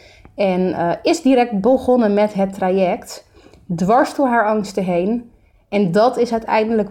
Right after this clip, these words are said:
wat jou als ondernemer zo sterk gaat maken. Door moeilijke keuzes te maken en steeds een stap verder uit je comfortzone te gaan. Want als jij uiteindelijk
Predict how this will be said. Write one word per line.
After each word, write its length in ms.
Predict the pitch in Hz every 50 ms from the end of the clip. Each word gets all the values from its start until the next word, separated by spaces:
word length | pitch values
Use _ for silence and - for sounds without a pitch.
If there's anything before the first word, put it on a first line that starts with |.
| 175
wat 260 | 165 190 220 302 302 -
jou 180 | 320 294 302
als 200 | 277 247 240 247
ondernemer 680 | 220 214 208 202 190 190 190 190 196 208 208 196 190 190
zo 240 | 190 190 185 185 185
sterk 500 | 185 - - - 190 180 180 180 180 -
gaat 180 | - 175 165
maken. 580 | 175 170 151 151 - 180 - - 175 165 165 - _ - - - - _ _ _
Door 180 | - 196 185 190
moeilijke 640 | 190 196 214 226 254 285 311 311 294 277 285 -
keuzes 500 | - - 240 226 226 233 233 233 214 214
te 100 | - 220
maken 500 | 208 202 190 190 196 202 202 202 208 208 208 - - _ - -
en 160 | 196 202 196
steeds 540 | - - - - 269 254 269 302 302 - -
een 140 | - 208 190
stap 400 | - - - 233 240 240 240 -
verder 560 | - - - - 226 226 226 226 220 - - -
uit 260 | 220 220 233 226 226
je 220 | 208 196 196 -
comfortzone 880 | - 214 214 220 220 208 - 196 190 190 - - - 208 202 202 196 190
te 140 | 190 190 170
gaan. 560 | 160 - - 185 170 156 151 165 165 175 180 - - - - - - - - -
Want 240 | 190 214 294 -
als 300 | - - 247 262 285 277
jij 240 | - 262 247 240 240
uiteindelijk 840 | 202 214 214 - - 220 220 220 214 208 190 185 185 190 190 -